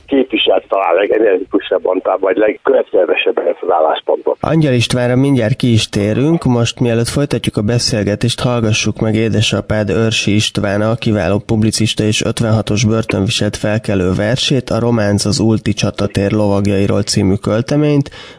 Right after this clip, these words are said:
Speaker 2: Valc Péter színművész előadásában.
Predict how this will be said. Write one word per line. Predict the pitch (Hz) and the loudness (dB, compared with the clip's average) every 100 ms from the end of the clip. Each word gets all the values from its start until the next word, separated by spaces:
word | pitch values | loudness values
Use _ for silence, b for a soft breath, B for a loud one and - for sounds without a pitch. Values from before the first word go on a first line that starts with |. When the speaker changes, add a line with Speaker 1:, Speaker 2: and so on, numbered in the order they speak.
| - | -2
Speaker 2:
Valc | 143 110 107 | 0 2 0
Péter | - 107 104 101 104 | -2 -2 -2 -2 -2
színművész | - 110 104 101 101 - | 0 0 2 2 0 -2
előadásában. | 110 127 147 151 131 - 117 107 110 107 | -2 0 0 0 0 0 -2 0 0 0